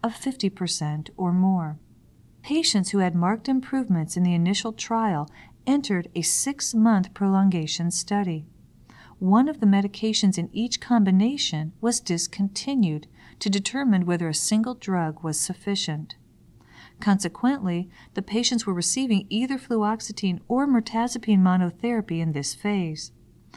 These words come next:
There was no modification of fluoxetine monotherapy, and for patients receiving the combination of mirtazapine and fluoxetine,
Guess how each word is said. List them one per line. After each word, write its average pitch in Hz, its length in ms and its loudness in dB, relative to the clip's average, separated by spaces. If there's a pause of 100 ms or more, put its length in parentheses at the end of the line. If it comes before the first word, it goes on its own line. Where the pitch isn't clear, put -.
(260)
There 185 120 2
was 175 180 0
no 180 260 4
modification 240 840 0
of 190 120 -2
fluoxetine 190 640 -2
monotherapy, 160 840 -2 (340)
and 190 140 0
for 190 100 0
patients 226 460 0
receiving 190 400 0
the 165 80 -2
combination 185 840 0
of 185 80 2
mirtazapine 165 720 -4
and 147 100 -4
fluoxetine, 165 880 -6